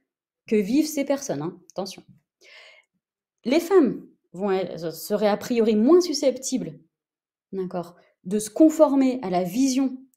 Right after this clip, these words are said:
qu'on a, ou que la majeure partie des gens, ou que certaines personnes, en tout cas qu'elles vont rencontrer, euh, ça, ça, se conformer à cette vision majoritaire, c'est un peu, peut-être un mot un peu trop important,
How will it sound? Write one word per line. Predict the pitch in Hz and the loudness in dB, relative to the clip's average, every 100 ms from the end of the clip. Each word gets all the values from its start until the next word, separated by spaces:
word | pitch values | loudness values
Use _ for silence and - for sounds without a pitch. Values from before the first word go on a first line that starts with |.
| _ | _
qu'on | 214 220 | -2 0
a, | 208 202 - _ | 0 -4 -14 _
ou | 170 | -6
que | 185 | -2
la | 175 | 0
majeure | 202 220 220 220 | 2 2 2 0
partie | 214 - | -4 -8
des | 196 | -6
gens, | 202 202 | -4 -4
ou | |
que | 190 | -4
certaines | 175 226 214 233 220 - - | -4 -4 -2 -2 -2 -4 -4
personnes, | 220 214 - 202 | -2 0 0 0
en | 175 | -2
tout | - | -6
cas | |
qu'elles | 208 185 | -6 -6
vont | 185 | -2
rencontrer, | 180 180 185 190 202 - _ _ _ - | -2 -2 -4 -4 -8 -10 _ _ _ -18
euh, | 160 | -14
ça, | 151 170 | -10 -10
ça, | - - | -10 -12
se | - 208 | -8 -6
conformer | 214 220 226 | -2 0 0
à | 208 | 0
cette | 190 165 | -2 -4
vision | 175 214 277 254 277 | -2 2 4 4 2
majoritaire, | 233 208 202 214 214 220 214 - - _ _ _ _ _ _ _ _ _ _ | 2 0 -2 -4 0 2 2 -2 -20 _ _ _ _ _ _ _ _ _ _
c'est | 170 | -8
un | 165 | -8
peu, | 175 | -8
peut-être | - 190 190 | -6 -4 -2
un | |
mot | 190 196 | 0 2
un | 185 180 - | 0 0 -6
peu | - | -12
trop | 180 196 | -6 -4
important, | 190 185 - 156 | -4 -4 -6 -10